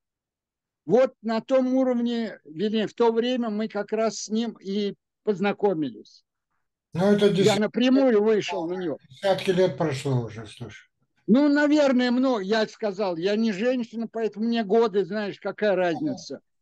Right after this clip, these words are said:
Speaker 2: Ну, мы с тобой дружим
Speaker 1: Ну.
Speaker 2: уже больше десяти, двадцати лет, да.
Speaker 1: Ну, наверное. Слушай, ну, чё мы будем с тобой годы считать? Ты знаешь, говорят, да, никогда не считай годы, а, бокалы вина и любовниц.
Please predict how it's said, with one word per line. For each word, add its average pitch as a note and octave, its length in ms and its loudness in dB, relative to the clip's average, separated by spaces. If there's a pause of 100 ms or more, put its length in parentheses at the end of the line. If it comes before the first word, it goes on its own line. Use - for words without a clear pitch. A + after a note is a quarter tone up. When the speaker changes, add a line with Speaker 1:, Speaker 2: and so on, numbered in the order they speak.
(180)
Speaker 2:
Ну, G#3 100 4
мы A#3+ 160 6
с E3+ 60 0
тобой A3 320 6
дружим A3 340 6 (100)
Speaker 1:
Ну. G#3 80 0
Speaker 2:
уже G3+ 180 4
больше G#3 400 4
десяти, G3 500 2
двадцати F3+ 520 2
лет, D3 400 0
да. B2+ 420 -4
Speaker 1:
Ну, C4+ 160 6
наверное. A#3 760 6
Слушай, C4+ 440 -4
ну, C#4 140 0
чё C#4+ 160 0
мы C4+ 160 2
будем A3+ 260 -2
с - 80 -12
тобой A3+ 280 -2
годы F#3+ 400 -2
считать? F#3 480 -10
Ты A3+ 100 -4
знаешь, B3+ 260 0
говорят, G3+ 380 2
да, G#3+ 200 0 (260)
никогда A3+ 540 0
не A#3+ 180 2
считай G3 500 -2
годы, B3+ 580 0 (560)
а, G#3+ 800 0
бокалы G#3+ 600 -2
вина A#3+ 640 -2
и A3 120 -6
любовниц. F3 760 -4